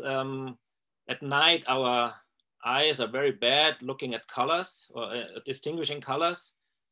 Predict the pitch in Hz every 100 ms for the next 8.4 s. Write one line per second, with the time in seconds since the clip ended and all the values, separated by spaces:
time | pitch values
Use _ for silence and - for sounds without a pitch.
0 | _ _ _ - 120 120 120 123 120 117
1 | 120 113 101 _ _ _ _ _ _ _
2 | _ _ _ _ - 113 143 143 135 127
3 | 135 143 131 123 135 127 120 131 147 160
4 | 127 127 123 147 123 127 135 143 139 120
5 | - 127 165 190 - _ _ _ _ _
6 | _ _ 123 123 127 123 120 120 120 110
7 | 120 123 - 123 139 135 123 120 123 123
8 | 123 110 110 107